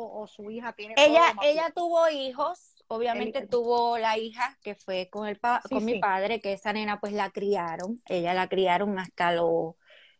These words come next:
Speaker 2: hasta hace poco yo supe de la nena. Ella tiene una familia, está muy bien.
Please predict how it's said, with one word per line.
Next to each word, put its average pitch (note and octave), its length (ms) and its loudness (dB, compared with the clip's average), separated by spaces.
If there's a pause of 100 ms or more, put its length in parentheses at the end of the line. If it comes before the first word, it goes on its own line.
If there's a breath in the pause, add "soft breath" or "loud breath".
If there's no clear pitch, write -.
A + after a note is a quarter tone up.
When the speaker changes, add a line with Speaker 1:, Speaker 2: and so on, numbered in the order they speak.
Speaker 2:
hasta - 480 6
hace D4+ 220 4
poco D4+ 260 2
yo A#3 160 2
supe A#3+ 280 -4
de A#3 120 0
la A#3 160 4
nena. F3 460 -10 (160)
Ella F#3 240 -4
tiene G#3 180 -4
una G#3 180 -4
familia, G#3+ 400 -2
está F3+ 240 -6
muy G3+ 240 -4
bien. F3 400 -6